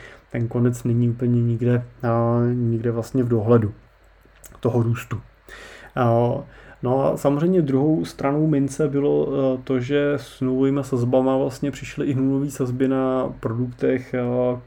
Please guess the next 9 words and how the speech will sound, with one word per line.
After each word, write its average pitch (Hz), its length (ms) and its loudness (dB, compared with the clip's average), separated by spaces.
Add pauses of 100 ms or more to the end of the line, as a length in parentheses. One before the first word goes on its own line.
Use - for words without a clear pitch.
(180)
klasického 127 720 -2
cashového 123 600 0
typu, 113 340 -4
to 127 120 -14
znamená 117 480 -4
spořící 135 600 -4
účty, 117 600 -2
termínované 127 600 0
vklady, 107 520 -4